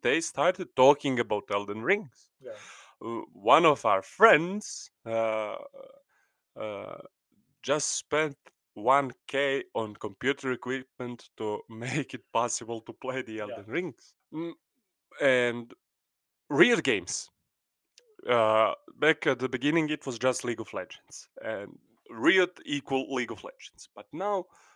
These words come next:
Speaker 1: Riot made Valorant, Riot made Wild Rift, it made, uh, the, the one, uh, trade, online trading card game. It made so much more. It made the Arcane. And i-,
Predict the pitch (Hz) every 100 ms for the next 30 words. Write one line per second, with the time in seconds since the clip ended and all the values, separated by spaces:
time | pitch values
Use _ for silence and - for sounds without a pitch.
0 | _ 120 135 151 143 _ _ _ 110 110
1 | 110 110 107 107 _ - 151 175 110 95
2 | _ _ - 104 101 98 107 95 92 95
3 | 92 87 98 185 170 - - 104 101 98
4 | - 104 98 98 98 104 101 98 101 101
5 | 101 104 104 110 98 95 104 101 - 143
6 | 151 143 123 139 139 123 - 175 160 -
7 | 113 104 104 90 _ - - - - 110
8 | 120 117 113 _ _ _ - - - -
9 | 185 190 156 - 143 117 - 117 127 139
10 | 110 - 123 131 - - 90 - _ _
11 | _ _ _ _ _ _ 131 131 127 -
12 | - _ 208